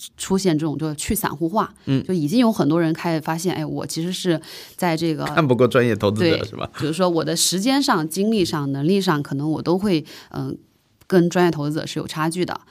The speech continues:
Speaker 1: 那我愿意把这个资金交给专业机构。那在现在的话，依旧是这个六成，所以就还是有很大的这种就是量化的这个就是超额的一个沃土。
Speaker 2: 六成是指交易量？
Speaker 1: 对，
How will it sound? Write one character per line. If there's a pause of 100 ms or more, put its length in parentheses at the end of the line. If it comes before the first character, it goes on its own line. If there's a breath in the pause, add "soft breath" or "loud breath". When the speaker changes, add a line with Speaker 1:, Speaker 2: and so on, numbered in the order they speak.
(180 soft breath)
Speaker 1:
那
我
愿
意
把
这
个
资
金
交
给
专
业
机
构。 (360 loud breath)
那 (420)
在 (280)
现
在
的
话，
依
旧
是
这
个
六
成， (120)
所
以
就
还
是
有
很
大
的
这
种
就
是
量
化
的
这
个
就
是
超
额
的
一
个
沃
土。 (360)
Speaker 2:
六
成
是
指
交
易
量？ (320)
Speaker 1:
对，